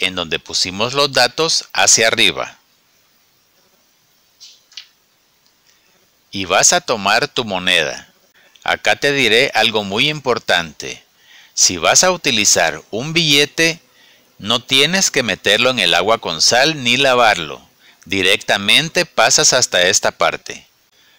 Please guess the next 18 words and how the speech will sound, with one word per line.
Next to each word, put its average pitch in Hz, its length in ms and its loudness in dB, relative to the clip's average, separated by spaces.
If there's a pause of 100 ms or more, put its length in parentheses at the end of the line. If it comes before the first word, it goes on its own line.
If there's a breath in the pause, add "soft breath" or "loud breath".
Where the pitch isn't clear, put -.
(140)
Acercas 101 720 0
tu 131 160 -4
incienso 160 840 2 (360 soft breath)
y 90 100 -4
vas 95 220 2
a 165 80 0
colocar 107 500 -2
la 135 140 0
moneda 110 560 0
sobre 147 560 2
el 110 120 2
humo. 71 400 -8 (1400 soft breath)
Lo 92 180 -2
dejarás 82 520 2
así 139 360 2
por 123 240 0
algunos 104 440 -2
segundos. 90 800 -6